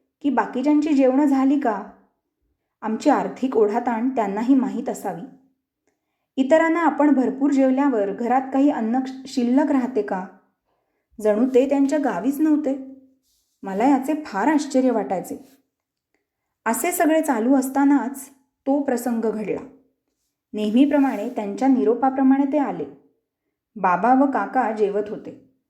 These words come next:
आणि काकांच्या पानातील अन्न संपले. ते आईकडे पाहत असतानाच ते घडले. कधी नव्हे, ते आईने स्वयंपाकघरात जाऊन दोन रिकामी पातेली आणली आणि काकांसमोर धरली.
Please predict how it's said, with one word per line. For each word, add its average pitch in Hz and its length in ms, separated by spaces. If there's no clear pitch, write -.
आणि 254 160
काकांच्या 285 520
पानातील 277 440
अन्न 254 260
संपले. 220 420
ते 240 80
आईकडे 247 420
पाहत 262 340
असतानाच 302 600
ते 254 60
घडले. 180 460
कधी 233 240
नव्हे, 285 540
ते 262 80
आईने 247 520
स्वयंपाकघरात 247 760
जाऊन 254 280
दोन 262 300
रिकामी 247 400
पातेली 208 440
आणली 180 500
आणि 208 140
काकांसमोर 240 640
धरली. 202 600